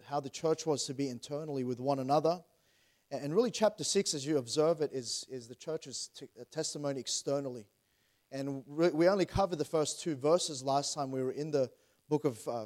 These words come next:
First Timothy in chapter six. And so we're gonna pick it up from there. The last time we looked at the testimony of the believer at work. And remember, we identified the fact that, that the, the, the,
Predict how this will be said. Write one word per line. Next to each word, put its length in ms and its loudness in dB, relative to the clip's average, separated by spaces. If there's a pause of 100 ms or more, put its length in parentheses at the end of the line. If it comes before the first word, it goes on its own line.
(120)
First 220 0
Timothy 240 -4
in 80 -6
chapter 320 -2
six. 640 -2 (400)
And 80 -4
so 120 4
we're 140 6
gonna 160 6
pick 240 2
it 80 6
up 180 4
from 160 2
there. 220 6
The 80 4
last 280 2
time 200 4
we 160 2
looked 320 0
at 160 2
the 80 -6
testimony 640 -2
of 280 -2 (440)
the 80 0
believer 600 6
at 140 -6
work. 380 2 (840)
And 280 -4
remember, 300 0
we 140 8
identified 580 4
the 60 0
fact 340 0
that, 140 -4 (260)
that 260 -2
the, 320 -4 (360)
the, 120 -10 (220)
the, 80 -10